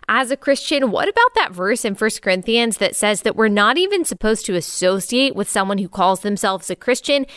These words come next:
and is sexually immoral in any way, or who is an idolater?" It lists a whole host of sins. What does that actually look like? Do we exclude them from our lives? How do we love these people in a way that is truthful but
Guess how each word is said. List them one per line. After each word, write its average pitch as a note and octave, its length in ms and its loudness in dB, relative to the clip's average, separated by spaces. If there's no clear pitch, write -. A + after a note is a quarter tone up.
and F#3+ 420 2
is - 160 -2
sexually E3+ 480 -2
immoral C4+ 420 4
in B3+ 100 0
any B3 220 2
way, A#3+ 340 4
or F#3 380 4
who F3+ 180 -2
is E3 140 -2
an D#3 80 -4
idolater?" B3 960 2
It G3+ 100 0
lists F3+ 220 0
a F3+ 40 -2
whole F3+ 220 -2
host C#4 300 2
of A#3+ 100 -4
sins. A#3 300 0
What G#4+ 80 4
does A#4+ 100 4
that G#4 180 2
actually E4 280 -4
look E4+ 180 -4
like? G3+ 180 0
Do G#3+ 100 -4
we B3+ 80 2
exclude A#3 520 -2
them C4+ 360 0
from A3 540 0
our G#3+ 160 2
lives? G#3+ 360 0
How C4+ 180 -2
do D#4+ 60 -4
we B3+ 140 -4
love A3+ 340 0
these B3 240 -6
people A#3 500 -2
in - 160 -4
a G#3 60 0
way G3 180 0
that F#3 140 -2
is F3 140 -4
truthful F#3+ 520 -4
but E3+ 140 -4